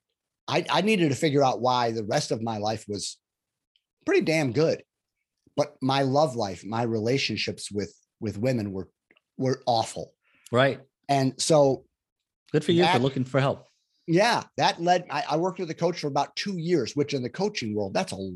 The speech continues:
Speaker 1: long time, but I was
Speaker 2: Relationship coach.
Speaker 1: Yeah, yeah. Just a person to help me. I mean, my question to my coach was, "Why can't I make a relationship work with a woman?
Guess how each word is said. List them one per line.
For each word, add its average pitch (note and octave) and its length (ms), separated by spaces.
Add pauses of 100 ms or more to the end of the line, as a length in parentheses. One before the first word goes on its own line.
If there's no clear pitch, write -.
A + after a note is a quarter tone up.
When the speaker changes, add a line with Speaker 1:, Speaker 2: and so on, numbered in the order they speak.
Speaker 1:
long G2+ 380
time, G2 340
but A2 100
I D#3+ 60
was F#3+ 120
Speaker 2:
Relationship D#3 520
coach. - 420 (180)
Speaker 1:
Yeah, E3 180 (400)
yeah. D3+ 180 (300)
Just E3+ 160
a C#3 40
person D#3+ 360
to A#2+ 40
help D3+ 220
me. E3 380 (520)
I D3+ 60
mean, D#3+ 160
my D3+ 140
question E3 400
to D3 80
my D3 180
coach C3+ 300
was, B2+ 280 (680)
"Why A#2 240
can't D3 320
I B2+ 80
make B2 200
a A2+ 40
relationship G#2+ 600
work G#2 200
with F2 120
a - 20
woman? F2+ 220